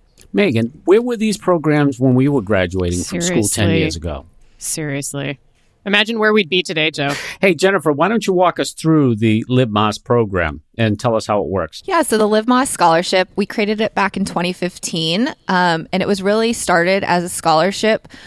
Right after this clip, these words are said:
Speaker 3: uh, for the other kids, the other kids being those innovators, creators, and dreamers who really follow non-traditional paths in school. So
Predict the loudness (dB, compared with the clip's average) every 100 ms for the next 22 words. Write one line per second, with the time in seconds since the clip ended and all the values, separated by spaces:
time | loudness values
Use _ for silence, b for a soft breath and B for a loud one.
0 | B B -2 0 0 -2 -6 0 2 2
1 | -4 _ _ -6 -2 0 2 0 0 -2
2 | -2 -2 -6 -6 -2 0 0 -2 -6 -6
3 | -4 0 0 -2 -6 -10 B B -2 -2
4 | 0 -2 0 0 2 0 -2 -4 -2 0
5 | 0 -4 -4 -2 0 0 0 0 0 2
6 | 2 0 0 0 0 -2 0 2 2 2
7 | 2 2 0 -2 -2 -2 -2 -2 -2 -2
8 | 0 0 0 -4 -6 0 2 4 2 0
9 | 0 0